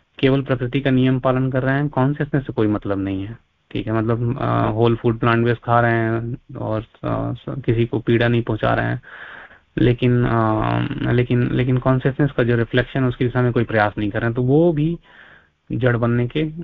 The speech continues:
जड़ बन जाएंगे, है ना? मतलब जो जिस विषय में मन, अ, सोचता है, वैसा रूप लेता है। तो मन पूरे जीवन अगर होल फूड, प्लांट बेस्ड के बारे में सोचेगा, तो अंत में क्या है? उसमें कुछ भी, अ, मतलब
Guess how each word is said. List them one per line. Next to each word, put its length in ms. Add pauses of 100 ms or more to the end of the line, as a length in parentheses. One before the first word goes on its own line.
(120)
जड़ 200
बन 180
जाएंगे, 300
है 160
ना? 160
मतलब 420
जो 180
जिस 240
विषय 260
में 140
मन, 320
अ, 480
सोचता 400
है, 80
वैसा 260
रूप 240
लेता 320
है। 120
तो 100
मन 280
पूरे 280
जीवन 260
अगर 200
होल 220
फूड, 200
प्लांट 280
बेस्ड 160
के 100
बारे 200
में 100
सोचेगा, 400
तो 140
अंत 280
में 120
क्या 140
है? 180
उसमें 240
कुछ 280
भी, 160 (840)
अ, 180
मतलब 360